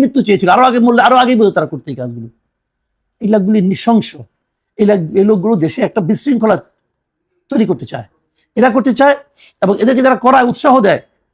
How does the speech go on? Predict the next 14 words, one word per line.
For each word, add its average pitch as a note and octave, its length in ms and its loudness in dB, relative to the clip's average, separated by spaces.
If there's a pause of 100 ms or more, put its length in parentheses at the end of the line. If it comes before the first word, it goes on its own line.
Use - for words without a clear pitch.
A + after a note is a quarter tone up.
তারাও A#3+ 240 4
করতে - 220 -12
চায়। C3 120 -20 (920)
এই A3+ 120 2
লোকগুলি F#3+ 320 -2
সম্পর্কে D3 320 -6
আপনাদের E3 200 -4 (300)
সতর্ক G#3 240 -4 (100)
থাকতে C3+ 200 -20
হবে। A#2+ 140 -14 (1080)
আমি C4 140 2
আরেকটা C4+ 260 2
কথা C#3+ 160 -6
বলি, A#2 120 -8